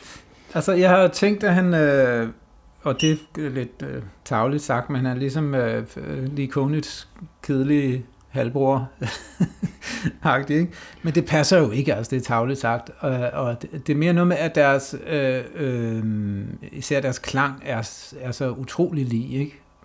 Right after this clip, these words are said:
Og det er ikke så mærkeligt, fordi det var, hvis ikke man lød som Johnny Hodges eller Cannonball Adderley, øh, så lød man sådan her på den tid der. Men, men han har en, altså, han har, øh, om muligt,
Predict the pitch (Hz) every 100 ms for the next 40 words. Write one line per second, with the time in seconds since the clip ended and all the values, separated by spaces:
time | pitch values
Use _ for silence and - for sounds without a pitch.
0 | _ 151 120 - 123 117 117 135 101 117
1 | 135 127 123 117 120 123 117 113 - _
2 | _ - _ 143 117 143 151 143 113 113
3 | 120 113 127 113 104 _ _ 107 95 98
4 | 104 101 139 127 113 104 - - - -
5 | - - - - - - _ - 117 110
6 | 107 107 110 127 143 147 135 160 - 120
7 | 110 110 - - - - 139 139 147 135
8 | - 104 135 123 107 95 - - _ _
9 | 123 120 123 - 123 113 - 107 104 -
10 | _ _ _ _ _ - 113 123 117 127
11 | 123 127 113 - - 120 120 - 113 127
12 | 117 123 120 113 113 110 110 - 135 127
13 | 143 - - 120 113 123 123 135 156 151